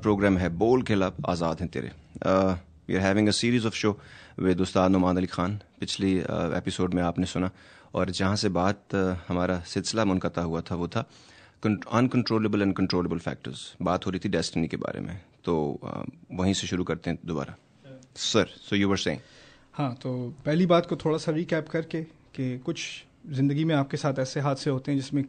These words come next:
Speaker 2: clearly آپ کا کوئی عمل دخل نہیں ہے،
Speaker 1: مہم۔
Speaker 2: یا کوئی اس خاص قسم کی سکنس ہے جو جینیٹک سے ریلیٹڈ ہے، یا کوئی، آ، you know، ویدر ریلیٹڈ مسئلہ ہے، یا کسی
Speaker 1: نیچرل
Speaker 2: نے،
Speaker 1: کیلامٹی۔
Speaker 2: نیچرل کیلامٹی ہے، یا کسی نے آپ کو آ کے گاڑی مار دی، جیسے میں پہلے کہہ رہا تھا۔
Speaker 1: ہم، جو اکثر ہو جاتا ہے۔
Speaker 2: You know، وہ جو ہو جاتا ہے، جو آپ کی غلطی سے نہ ہوا ہو۔
Speaker 1: مہم۔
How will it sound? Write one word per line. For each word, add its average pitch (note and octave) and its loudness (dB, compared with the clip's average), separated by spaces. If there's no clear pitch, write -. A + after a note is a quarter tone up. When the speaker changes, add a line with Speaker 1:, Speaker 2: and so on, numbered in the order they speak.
Speaker 2:
clearly D#3 2
آپ B2 0
کا C3 -8
کوئی C3+ 0
عمل C3 4
دخل B2 0
نہیں A#2 0
ہے، A2+ -10
Speaker 1:
مہم۔ G#2+ 0
Speaker 2:
یا C3+ 0
کوئی C3 -2
اس - -12
خاص - -4
قسم C3+ -2
کی C3 -4
سکنس D3+ 0
ہے B2+ 2
جو B2 -2
جینیٹک C3 0
سے - 0
ریلیٹڈ A#2+ 0
ہے، A#2 0
یا A#2+ 0
کوئی، A#2+ -4
آ، C#3 -2
you B2+ 2
know، A#2+ 0
ویدر C#3 6
ریلیٹڈ B2+ 6
مسئلہ B2 4
ہے، A#2 2
یا A2+ 2
کسی A2 6
Speaker 1:
نیچرل G#2+ 4
Speaker 2:
نے، A#2+ -2
Speaker 1:
کیلامٹی۔ F2+ 4
Speaker 2:
نیچرل C#3+ 6
کیلامٹی C3+ 6
ہے، B2 2
یا A#2+ 0
کسی C#3 0
نے D3+ 6
آپ C#3+ 4
کو D#3+ 6
آ D3 8
کے C#3+ 4
گاڑی C#3 8
مار C3 10
دی، C3 6
جیسے B2+ 2
میں B2 2
پہلے B2+ 0
کہہ A#2+ -2
رہا A#2 -4
تھا۔ G2+ -2
Speaker 1:
ہم، F#2+ 0
جو A2 6
اکثر A2 2
ہو G#2 6
جاتا F#2 0
ہے۔ D3 0
Speaker 2:
You C3+ 6
know، B2 2
وہ D3+ 0
جو D#3+ 2
ہو C#3+ 6
جاتا C3+ 0
ہے، C#3 0
جو D3+ 2
آپ D#3 0
کی E3+ 4
غلطی D#3+ 6
سے D#3 4
نہ D3+ 10
ہوا B2+ 6
ہو۔ C#3+ -6
Speaker 1:
مہم۔ G2 0